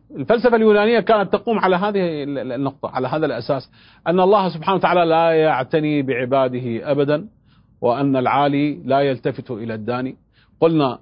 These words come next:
بأن هذه القاعدة قاعدة تتناقض مع صريح القرآن الكريم، والذي يقول بأن الله تعالى يعتني بعباده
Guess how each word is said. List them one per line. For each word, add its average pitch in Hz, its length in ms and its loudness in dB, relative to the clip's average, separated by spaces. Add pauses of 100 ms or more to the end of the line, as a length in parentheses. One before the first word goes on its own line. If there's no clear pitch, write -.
بأن 127 240 0
هذه 127 340 0
القاعدة 110 600 -6
قاعدة 127 380 -2
تتناقض 160 760 0
مع 139 200 -2
صريح 202 320 2
القرآن 175 400 2
الكريم، 180 580 0 (280)
والذي 147 340 4
يقول 156 280 2
بأن 135 280 -2
الله 139 280 2
تعالى 123 500 -2
يعتني 170 440 2
بعباده 180 560 2